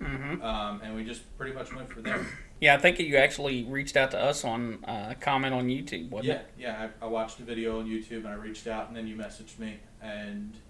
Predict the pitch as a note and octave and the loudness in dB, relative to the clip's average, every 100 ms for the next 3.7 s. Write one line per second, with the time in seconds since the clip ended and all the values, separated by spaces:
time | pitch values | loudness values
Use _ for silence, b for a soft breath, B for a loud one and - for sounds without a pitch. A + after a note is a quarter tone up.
0 | - A#2 A2+ B2+ B2+ A#2 A#2 A2 - B2 | -10 -8 -8 -8 -8 -8 -6 -6 -8 -8
1 | A#2 A2 G#2+ A2+ G#2+ G2 - - - A2 | -6 -6 -4 -4 -4 -10 -14 -20 -12 -6
2 | A2 G#2+ A2 G#2+ G#2 G2+ - - - - | -6 -4 -6 -6 -6 -8 -14 -18 -18 -12
3 | A#2 A2 G#2+ - A#2+ A2 | -6 -6 -8 -8 -6 -8